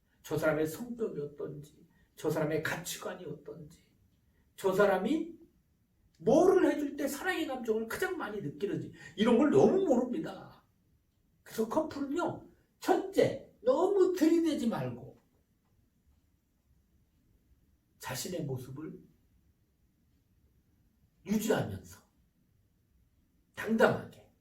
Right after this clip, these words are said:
살아가는 것, 이게 첫 번째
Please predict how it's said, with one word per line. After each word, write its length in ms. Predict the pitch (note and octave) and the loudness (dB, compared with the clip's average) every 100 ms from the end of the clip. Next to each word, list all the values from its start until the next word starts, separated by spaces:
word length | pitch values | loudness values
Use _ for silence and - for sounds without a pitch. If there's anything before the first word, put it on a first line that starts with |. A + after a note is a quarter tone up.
| _ _ | _ _
살아가는 560 | - - F3+ - - - | -20 -12 -12 -12 -16 -20
것, 120 | - _ _ _ | -20 _ _ _
이게 500 | F#3 A3 C#4 C#4 - - | -8 4 4 4 0 -8
첫 280 | E4+ - | -8 -8
번째 640 | D#4 C4+ A3 - D4 D4 | -4 -6 -4 -4 -4 -6